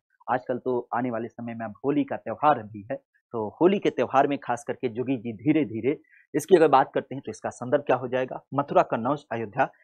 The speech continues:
या फिर आपके उपरोक्त सभी में। तो छड़ी मार होली बिल्कुल सामान्य सी बात है। मथुरा में आपकी लठमार होली की जब बात करते हैं, खास करके बरसाना लोकेशन में, तो आपने सुना भी है कि राधा रानी और भगवान कृष्ण को याद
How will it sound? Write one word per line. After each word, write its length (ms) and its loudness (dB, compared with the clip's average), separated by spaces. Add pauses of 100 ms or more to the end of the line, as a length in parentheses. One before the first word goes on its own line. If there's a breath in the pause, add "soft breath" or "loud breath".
(120 soft breath)
या 60 10
फिर 160 -2
आपके 260 -2 (100)
उपरोक्त 540 0
सभी 460 2
में। 160 -14 (1080)
तो 260 2 (180)
छड़ी 180 4
मार 180 2
होली 400 -4
बिल्कुल 240 -2
सामान्य 340 -4
सी 140 -10
बात 220 -2
है। 60 -10 (140)
मथुरा 320 2
में 180 -6 (280 soft breath)
आपकी 460 -2
लठमार 380 4
होली 260 -2
की 100 -6
जब 140 -4
बात 220 -4
करते 220 -10
हैं, 100 -6
खास 220 -10
करके 200 -8
बरसाना 440 2
लोकेशन 400 -4
में, 140 -6
तो 400 0
आपने 180 4
सुना 220 0
भी 160 -2
है 80 -2
कि 380 -4
राधा 260 2
रानी 260 0
और 80 0
भगवान 320 -6
कृष्ण 260 -14
को 100 -6
याद 240 -4